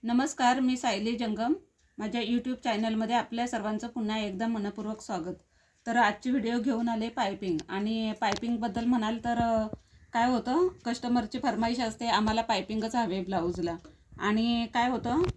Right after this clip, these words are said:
अ, पायपिंग करायला काही प्रॉब्लेम नसतो, पण, अ, ब्लाऊजचं कापडच पुरत नाही, अ, कापड कमी पडतं. तर, अ, अशा वेळेला काय करायचं आहे, अ, तर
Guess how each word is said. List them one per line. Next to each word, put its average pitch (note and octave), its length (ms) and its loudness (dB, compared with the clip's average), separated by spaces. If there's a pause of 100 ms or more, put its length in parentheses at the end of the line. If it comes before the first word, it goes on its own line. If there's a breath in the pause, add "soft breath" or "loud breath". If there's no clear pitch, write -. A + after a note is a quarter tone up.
(320)
अ, G#3+ 180 -2
पायपिंग B3 560 2
करायला A#3+ 520 2
काही A#3+ 220 -2
प्रॉब्लेम A#3+ 500 2
नसतो, C4+ 220 -4
पण, D4 220 0
अ, A3 400 0
ब्लाऊजचं A3 440 0
कापडच A#3+ 480 -2
पुरत G#3 280 -2
नाही, F3+ 340 2 (100)
अ, F#3 60 -6 (520)
कापड A3+ 280 0
कमी G#3 260 2
पडतं. F3+ 460 -2 (560 soft breath)
तर, A3+ 100 0
अ, A3+ 260 4
अशा B3 220 2
वेळेला B3 260 4
काय A#3+ 200 2
करायचं A3 400 0
आहे, G#3+ 360 0 (480 soft breath)
अ, G3 80 -6 (680)
तर A#3 100 -2